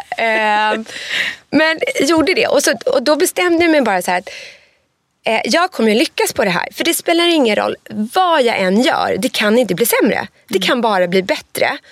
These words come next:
Speaker 1: Så att den var ju så här, det var liksom dealen, utgångsläget. Jag kommer lyckas med det här. Eh, och sen så hade jag så här som personliga, så här, i mina, så här, mitt mål var att den här Café Feken, Café Trean, de skulle göras om. Så att när jag lämnade det här företaget så skulle det bli bra.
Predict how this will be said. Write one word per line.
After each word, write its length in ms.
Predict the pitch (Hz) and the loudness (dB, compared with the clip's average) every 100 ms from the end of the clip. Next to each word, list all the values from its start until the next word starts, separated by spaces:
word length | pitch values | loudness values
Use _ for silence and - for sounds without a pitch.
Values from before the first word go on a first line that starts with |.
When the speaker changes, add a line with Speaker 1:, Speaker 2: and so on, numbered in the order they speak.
| - - - - | -20 -20 -10 -2
Speaker 1:
Så 60 | 302 | -2
att 140 | - - | -4 -10
den 300 | - 330 285 | -2 0 2
var 120 | 208 | 0
ju 60 | 185 | 0
så 80 | |
här, 140 | 170 - - | -2 -4 -8
det 180 | 208 277 | -2 0
var 100 | 220 | 0
liksom 400 | 180 185 170 170 | -4 -2 0 2
dealen, 440 | 190 180 175 147 | 2 2 2 0
utgångsläget. 920 | - 202 - 170 170 202 180 - 226 - - - | 0 -2 0 0 0 0 0 -2 -4 -6 -20 -4
Jag 180 | 254 247 | -2 0
kommer 180 | 196 160 | 0 0
lyckas 320 | 175 180 - | -2 -4 -4
med 100 | 160 | -4
det 40 | |
här. 240 | 165 226 403 - - - - | -2 -4 -6 -10 -16 -18 -12
Eh, 260 | 226 226 233 | -4 -2 -2
och 160 | 262 | -2
sen 200 | 285 269 | 0 0
så 60 | 262 | 0
hade 320 | 254 233 190 | 0 0 0
jag 100 | 180 | 0
så 80 | 180 | -2
här 60 | 175 | -2
som 160 | 175 | -2
personliga, 720 | - 185 - 190 180 170 170 | -2 -2 0 0 2 2 0
så 100 | 170 | -2
här, 240 | 165 160 190 | -2 0 -2
i 100 | 170 | 0
mina, 220 | 170 165 | -2 -2
så 100 | 170 | -2
här, 80 | 165 | -2
mitt 160 | 175 | 0
mål 300 | 202 196 180 | 2 4 2
var 120 | 165 170 | 0 -4
att 140 | - - - - | -4 -12 -10 -2
den 120 | 180 | -2
här 80 | 175 | 0
Café 280 | 196 180 | -2 -2
Feken, 480 | 175 - 180 165 170 | -2 0 0 0 -2
Café 240 | 160 156 175 | -2 -4 -4
Trean, 460 | - 160 151 165 | -2 0 0 -2
de 220 | 170 156 | -2 -2
skulle 260 | 151 - 147 | -2 -2 -2
göras 380 | 151 147 156 - | 0 0 -2 -2
om. 200 | 160 165 | -2 -2
Så 120 | 170 | -2
att 60 | 175 | 0
när 80 | |
jag 100 | 170 | 2
lämnade 460 | 185 175 165 185 180 | 2 0 0 0 0
det 40 | |
här 80 | 151 | -4
företaget 580 | - 151 151 160 160 156 | -4 -4 -4 -4 -4 -4
så 80 | 143 | -4
skulle 260 | - 143 147 | -4 -2 -2
det 40 | |
bli 140 | - | -2
bra. 280 | - - - | -2 -4 -6